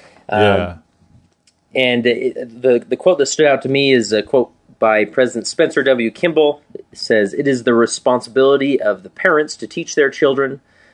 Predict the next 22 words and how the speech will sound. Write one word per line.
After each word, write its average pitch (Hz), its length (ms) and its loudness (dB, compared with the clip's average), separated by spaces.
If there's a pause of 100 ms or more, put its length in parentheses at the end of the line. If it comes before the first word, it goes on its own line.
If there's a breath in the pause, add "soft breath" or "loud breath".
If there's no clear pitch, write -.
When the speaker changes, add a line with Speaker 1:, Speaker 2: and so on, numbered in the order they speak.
(100 soft breath)
Speaker 1:
The 104 80 -4
Sunday 175 300 2
school, 156 340 2
the 131 80 -4
primary, 143 640 0
mutual, 135 640 -2
and 107 180 -4
other 147 220 0
organizations 117 640 0
of 101 100 -4
the - 60 -16
church - 500 -4
play 101 200 -2
a 90 60 -10
secondary 92 640 -4
role." 92 320 -4 (580 loud breath)
And 120 460 0 (180)
it - 80 -14
reminds 143 300 0
me 147 140 4
of 117 160 2
a, 107 300 0